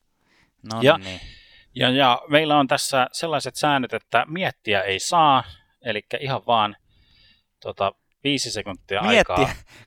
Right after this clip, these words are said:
Speaker 1: Kai nyt vähän saa miettiä.
Speaker 2: <laughs> Vähän saa miettiä, mutta ei jäädä, ei jäädä muhi-, muhiin tätä. Minä valitsen ensimmäisenä keskushyökkääjä Sebastian Ahon.
Speaker 1: Asia kunnossa. No, mä valitsen sitten ensimmäisenä keskushyökkääjä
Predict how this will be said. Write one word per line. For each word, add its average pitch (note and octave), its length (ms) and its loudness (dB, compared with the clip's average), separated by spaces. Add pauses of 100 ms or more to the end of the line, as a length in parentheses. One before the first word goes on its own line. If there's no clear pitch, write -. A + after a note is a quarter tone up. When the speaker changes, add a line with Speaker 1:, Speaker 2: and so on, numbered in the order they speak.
Speaker 1:
Kai F#3+ 160 4
nyt F#3 140 0
vähän F3 300 6
saa A2+ 160 4
miettiä. G2 520 -6 (480)
Speaker 2:
<laughs> - 480 -4
Vähän A#2+ 260 6
saa A#2 180 6
miettiä, G#2+ 440 0
mutta G2+ 260 -8
ei A#2 160 4
jäädä, A2 300 4
ei E3 120 2
jäädä C3 200 6
muhi-, A2 600 0
muhiin A#2 440 -4
tätä. F#2+ 300 0
Minä F#3 220 0
valitsen C#3 340 0
ensimmäisenä G#2+ 600 0
keskushyökkääjä A2+ 800 -2
Sebastian F#2 600 -6
Ahon. F2+ 260 -8 (1200)
Speaker 1:
Asia G2 320 -6
kunnossa. F#2 480 -10 (100)
No, G#2 120 -6
mä A2 140 0
valitsen A2 340 0
sitten G#2 320 -6
ensimmäisenä F#2 680 -6 (680)
keskushyökkääjä F2+ 1160 -4